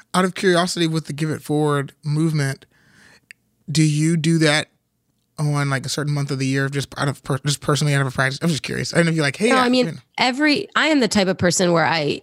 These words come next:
Speaker 2: do it passively every day, but there will be times, especially when I feel like I'm in a rut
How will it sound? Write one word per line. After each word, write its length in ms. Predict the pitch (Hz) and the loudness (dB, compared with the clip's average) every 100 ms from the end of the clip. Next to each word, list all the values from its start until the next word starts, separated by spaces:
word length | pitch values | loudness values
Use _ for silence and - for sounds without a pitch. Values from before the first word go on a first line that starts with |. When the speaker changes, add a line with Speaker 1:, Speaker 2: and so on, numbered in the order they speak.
| 156 | -6
Speaker 2:
do 260 | - 190 185 | 4 6 6
it 180 | - - | 4 -2
passively 800 | 165 151 - 185 170 196 190 - | -2 -2 0 0 4 4 4 2
every 300 | 165 151 165 | -2 2 2
day, 400 | 151 131 170 214 - - - - | 2 2 2 0 -8 -20 -20 -2
but 100 | 180 | 2
there 160 | 208 | 4
will 120 | 208 220 | 4 4
be 140 | 220 | 2
times, 440 | - 170 170 175 | 2 0 2 0
especially 680 | - - - 170 175 240 240 | 0 -2 0 -2 0 2 4
when 140 | 202 180 | 4 2
I 80 | |
feel 240 | 160 180 165 | 0 0 2
like 180 | 160 - | 0 0
I'm 180 | 160 | -2
in 100 | 160 | 0
a 100 | 160 | -2
rut 400 | 175 226 226 220 | 0 2 2 2